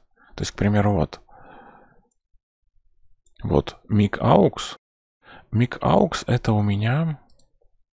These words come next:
микрофон Realtek. То есть в О Б С вы назначаете какие-то устройства, и когда вы уже их добавили в О Б С, то в плагине вы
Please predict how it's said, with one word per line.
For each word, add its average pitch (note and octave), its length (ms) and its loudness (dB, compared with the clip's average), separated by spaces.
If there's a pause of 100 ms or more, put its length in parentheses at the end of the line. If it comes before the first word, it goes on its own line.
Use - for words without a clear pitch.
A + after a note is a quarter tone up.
(1700)
микрофон G#2 500 0
Realtek. A#2 560 0 (2250)
То A#2 100 2
есть G2+ 240 2
в G2+ 100 -2
О G#2 60 4
Б A2+ 220 4
С - 120 -6
вы G2+ 120 0
назначаете G2 580 -2
какие-то - 240 -2
устройства, E3+ 800 2 (1200)
и - 80 -4
когда A2 260 2
вы A#2+ 140 2
уже G#2+ 260 0
их A2 140 -2
добавили A#2 340 4
в A#2 60 2
О - 20 -2
Б G3+ 240 2
С, - 160 -8 (800)
то A#2 180 2
в G#2 120 -8
плагине A#2 640 2
вы A2+ 560 0